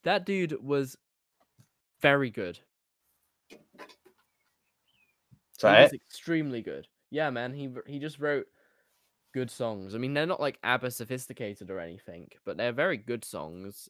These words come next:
Speaker 1: Um, his piano playing's solid. He's always had guitar players in. Yeah, he's a very serious rock musician. I, I like Elton John.
Speaker 2: Yeah, I think he's
Speaker 1: But
Speaker 2: obviously a different kind of rock.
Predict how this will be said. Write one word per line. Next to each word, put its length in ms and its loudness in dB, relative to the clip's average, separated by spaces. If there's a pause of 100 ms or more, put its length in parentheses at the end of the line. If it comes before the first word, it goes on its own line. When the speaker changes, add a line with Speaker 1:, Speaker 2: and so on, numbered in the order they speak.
(100)
Speaker 1:
Um, 340 -4
his 160 -12
piano 320 -4
playing's 420 -6
solid. 560 -4 (1000)
He's 200 -8
always 560 -4
had 260 -10
guitar 320 -8
players 380 -6
in. 400 -8 (100)
Yeah, 300 -4
he's 140 -4
a 40 -20
very 160 -2
serious 460 -4
rock 140 -6
musician. 420 -10
I, 320 -4
I 120 -8
like 220 -10 (100)
Elton 280 -10
John. 260 -16 (880)
Speaker 2:
Yeah, 300 12
I 100 12
think 160 8
he's 140 8
Speaker 1:
But 60 12
Speaker 2:
obviously 340 10
a 180 12 (180)
different 300 10
kind 300 8
of 120 0
rock. 400 4